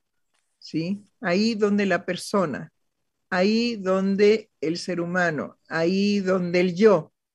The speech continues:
finalmente, ya estamos bien, ahí donde el yo se ofrece a una identificación tan excelsa que se ofrece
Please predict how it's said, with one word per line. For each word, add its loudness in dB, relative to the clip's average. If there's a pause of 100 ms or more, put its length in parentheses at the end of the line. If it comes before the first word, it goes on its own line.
finalmente, -4
ya 0
estamos -6
bien, -10 (240)
ahí 0
donde -2
el -6
yo 0 (420)
se 0
ofrece -2 (320)
a 0
una 4
identificación 0 (840)
tan 4
excelsa 0 (600)
que -2
se -4
ofrece 0